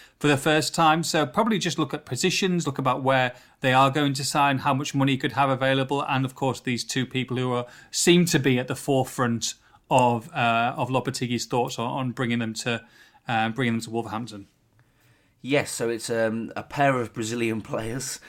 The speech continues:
Speaker 2: uh, both from Atletico Madrid.
Speaker 1: Oh, I love a pair of Brazilians.
Speaker 2: I knew you'd say that. I set you up perfectly.
Speaker 1: <laughs>
Speaker 2: Um, Matias Cunha and, uh, Felipe.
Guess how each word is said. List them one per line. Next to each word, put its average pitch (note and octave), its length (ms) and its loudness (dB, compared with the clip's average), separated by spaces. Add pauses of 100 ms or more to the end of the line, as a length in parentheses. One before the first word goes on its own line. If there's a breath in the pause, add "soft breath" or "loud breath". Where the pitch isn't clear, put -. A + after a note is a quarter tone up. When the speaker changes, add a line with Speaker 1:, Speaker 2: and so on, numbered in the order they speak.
(200 loud breath)
Speaker 2:
uh, G#2+ 220 -4
both A#2+ 300 2
from A2 120 -4
Atletico - 260 -8
Madrid. A#2 100 0
Speaker 1:
Oh, B2+ 80 4
I A#2 140 4
love A#2+ 160 0
a A#2+ 60 2
pair B2+ 220 2
of A2+ 60 -4
Brazilians. A#2 680 0
Speaker 2:
I B2 40 0
knew A#2+ 60 2
you'd G#2+ 180 -2
say G2 180 -8
that. F#2+ 100 -6
I G#2 60 -4
set C3 240 -6
you A#2 100 -6
up - 120 -8
perfectly. G2+ 520 -8 (260 loud breath)
Speaker 1:
<laughs> D3+ 40 0 (180)
Speaker 2:
Um, A2+ 640 2 (260)
Matias C3 440 -2
Cunha A2 560 -4
and, G#2 400 -6
uh, G#2 120 -6
Felipe. G#2+ 360 -8